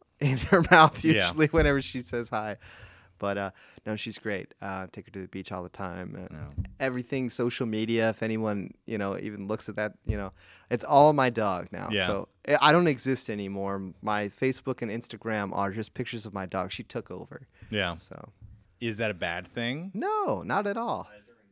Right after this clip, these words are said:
Speaker 2: I, I have nothing against you.
Speaker 1: I think it's a great thing.
Speaker 2: But I think, yeah, I think that dog photos are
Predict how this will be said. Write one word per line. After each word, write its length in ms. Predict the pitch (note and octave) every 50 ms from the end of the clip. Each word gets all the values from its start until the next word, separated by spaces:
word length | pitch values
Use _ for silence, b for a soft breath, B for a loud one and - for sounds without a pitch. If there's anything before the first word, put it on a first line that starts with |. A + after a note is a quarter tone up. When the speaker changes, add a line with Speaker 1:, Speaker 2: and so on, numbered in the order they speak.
| _ -
Speaker 2:
I, 260 | - A#2+ B2+ G2+ A#2+ C3
I 0 |
have 80 | C3 A#2+
nothing 240 | B2+ A#2 - G#2
against 340 | G2+ F#2 A2+ B2+ C#3 - -
you. 60 | -
Speaker 1:
I 80 | E3 A#3+
think 180 | A3 F#3 B2 A2+
it's 140 | G#2 -
a 40 | G#2
great 360 | - - G#2+ A#2+ C#3 D3 -
thing. 200 | - G2 G2 G2
Speaker 2:
But 120 | - C3+ B2+
I 80 | B2
think, 280 | B2 - - D#3+ D#3 C#3+ - - - -
yeah, 220 | A2+ A#2+ A2+ G#2+ - -
I 120 | A2 A#2
think 280 | - - - D3+ C#3+ - _ _ - G#2+
that 240 | A#2+ A2+ A2 G2+ - - b b b b b b G2+
dog 260 | A2+ G#2 G2+ A2+ A#2+
photos 420 | - C#3 C3 C3 C3+ C#3 C3+ A#2+
are 500 | - - A2 G#2 G2+ G2 F#2+ F#2+ F#2 E2+